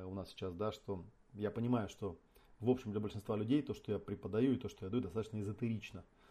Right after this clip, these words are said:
Потому что я <clears throat> много раз уже говорил, что, в общем, по большей части я занимаюсь просто тем, что мне интересно, да, и у меня, м, ну, как-то нет такой особой цели, там, адаптировать это под восприятие людей,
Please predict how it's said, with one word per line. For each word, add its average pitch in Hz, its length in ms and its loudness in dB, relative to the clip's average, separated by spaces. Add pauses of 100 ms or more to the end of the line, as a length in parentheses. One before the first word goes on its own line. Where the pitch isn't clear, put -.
(560)
Потому 123 220 4
что 123 140 4
я 113 300 6 (200)
<clears throat> 165 400 10
много 127 240 10
раз - 160 4
уже 110 100 0
говорил, 131 380 10
что, 107 200 -2
в 110 60 4
общем, 139 260 2
по 131 120 6
большей 135 260 8
части 202 280 6
я 123 100 6
занимаюсь 131 360 4
просто - 260 0
тем, 143 180 2
что - 160 -8
мне 117 200 2
интересно, 110 720 2
да, 117 240 6
и - 60 4
у - 40 0
меня, 110 380 0 (280)
м, 98 200 -6 (800)
ну, 185 160 0
как-то 127 280 4
нет 123 380 4
такой 104 260 -4
особой 104 300 -2
цели, 165 260 0
там, 98 200 -4
адаптировать 101 520 -2
это - 120 -8
под 104 200 -6
восприятие 104 640 0
людей, 101 420 -2